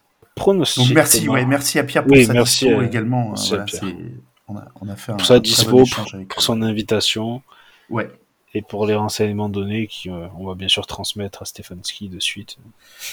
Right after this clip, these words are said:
Speaker 2: Oui, oui, évidemment, euh, on sait que Kevin nous écoute. Ah, mais, euh,
Speaker 1: <laughs>
Speaker 2: que les
Speaker 1: Coucou,
Speaker 2: Kevin
Speaker 1: Kevin.
Speaker 2: nous écoutent.
Speaker 1: On n'a pas dit coucou à Kevin.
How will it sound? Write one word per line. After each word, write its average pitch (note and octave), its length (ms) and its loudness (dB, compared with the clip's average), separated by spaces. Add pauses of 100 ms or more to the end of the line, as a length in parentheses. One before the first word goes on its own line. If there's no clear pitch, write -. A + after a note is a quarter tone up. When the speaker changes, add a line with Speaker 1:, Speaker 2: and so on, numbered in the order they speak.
(180)
Speaker 2:
Oui, D3+ 140 2
oui, F3+ 240 4 (180)
évidemment, A#2 580 0
euh, G2+ 100 -8 (880)
on B2 80 -4
sait C3 200 -2
que C3 100 -2
Kevin C#3 420 0
nous B2+ 200 2
écoute. F3 380 0 (180)
Ah, B2 100 -2
mais, B2+ 200 2
euh, G#2+ 160 6 (200)
Speaker 1:
<laughs> - 260 -14
Speaker 2:
que C#3+ 80 2
les D#3+ 160 2 (120)
Speaker 1:
Coucou, A3+ 140 10
Speaker 2:
Kevin G3+ 300 10
Speaker 1:
Kevin. G3+ 100 10
Speaker 2:
nous C3 160 2
écoutent. - 380 4 (500)
Speaker 1:
On A2+ 40 -6
n'a B2+ 100 6
pas D#3 140 10
dit E3 120 4
coucou E3 280 2
à D#3+ 40 8
Kevin. D#3+ 340 2